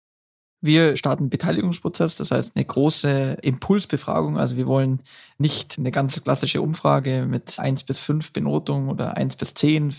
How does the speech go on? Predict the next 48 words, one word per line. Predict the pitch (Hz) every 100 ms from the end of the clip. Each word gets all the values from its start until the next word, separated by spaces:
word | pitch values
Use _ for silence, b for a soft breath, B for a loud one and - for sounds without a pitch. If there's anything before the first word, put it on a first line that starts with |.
| -
zu | 127
verschiedenen | 143 135 139 131
Themen. | - 147 156 143 B B B B B _
Wir | 139 147
wollten | 147 147
wirklich | 147 143 - -
Input | - 202 202 139 -
von | 143
den | 135 131
Leuten, | 139 131
die | 131
daran | 131 127 131
arbeiten, | - 170 156 -
zum | - -
Beispiel | 139 147 127
in | 131
Ehrenamt, | - 151 160 165 170 -
weil | - 113
wir | 117
wissen, | 139 -
wie | 131 127
wichtig | 139 -
Ehrenamt | - 139 143 139 -
in | 156 139
unserer | 135 143 131
Gesellschaft | 135 143 156 139 -
ist, | 165 139
nicht | 139 139
nur | 139
im |
Fußball, | 135 180 180 -
sondern | 147 135 -
in |
der | 127
ganzen | - 151 151
Gesellschaft. | 143 143 143 147 - B B B
Wir | 135 135
beide | 135 131
haben | 143 139
das | 131
erlebt, | - 131 143 143 - B B
wie | 131 131
wichtig | 143 143 -
Ehrenamt | 147 135 131 135
im | - 127
Fußball | - 185 - 170 160 -
auch | 143 -
ist. | 147 -